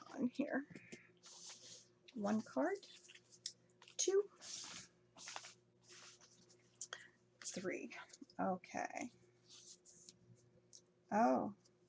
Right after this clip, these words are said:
Ace of Wands reversed. Uh, uh, tired of thinking. Someone who's just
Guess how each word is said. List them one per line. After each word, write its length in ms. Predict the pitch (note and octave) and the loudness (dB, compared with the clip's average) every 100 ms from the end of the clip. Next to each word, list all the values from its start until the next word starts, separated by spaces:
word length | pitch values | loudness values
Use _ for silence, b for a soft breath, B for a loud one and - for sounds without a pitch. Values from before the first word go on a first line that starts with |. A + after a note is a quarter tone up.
| _ _ _ - - _ - - - - - - - - - - | _ _ _ -20 -20 _ -20 -20 -20 -20 -20 -20 -20 -20 -20 -2
Ace 280 | G3+ A3+ A3 | 4 6 6
of 140 | G3+ F#3+ | 4 2
Wands 640 | - - - G#3+ A#3+ - - | 4 6 6 4 4 2 0
reversed. 1000 | F3 D#3+ - D3 A3 C#4+ - - - - - b b b - - | -2 -2 0 4 4 4 4 2 0 -4 -10 b b b -6 6
Uh, 400 | F#3+ F3 F3+ - - | 8 10 8 4 2
uh, 100 | F#3 - - | 2 2 2
tired 480 | - C#4 E4+ F4 G3 | 4 10 10 10 8
of 140 | F#3 | 2
thinking. 520 | - A3+ - G3+ G#3+ | 4 2 2 0 2
Someone 360 | A#3+ C4+ C4+ A#3 | 6 10 10 8
who's 180 | G#3+ G3 | 6 2
just 320 | F3 - | 2 2